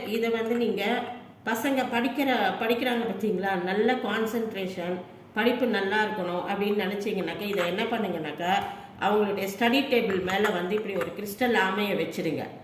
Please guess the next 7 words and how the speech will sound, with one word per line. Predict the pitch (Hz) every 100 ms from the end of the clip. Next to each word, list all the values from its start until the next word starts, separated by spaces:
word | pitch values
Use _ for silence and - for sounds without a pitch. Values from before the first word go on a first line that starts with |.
| - - - -
ஆ, | 180 180 175 175
வச்சீங்கன்னாக்கா | 220 220 269 240 214 202 214
அவங்களுக்கு | 208 196 196
வந்து | 185 233 226
படிப்புல | 240 254 233
கான்சென்ட்ரேஷன் | - 190 233 247 226 208 185 190 160 180
ஜாஸ்தியாகும், | 185 - 233 196 165 170 202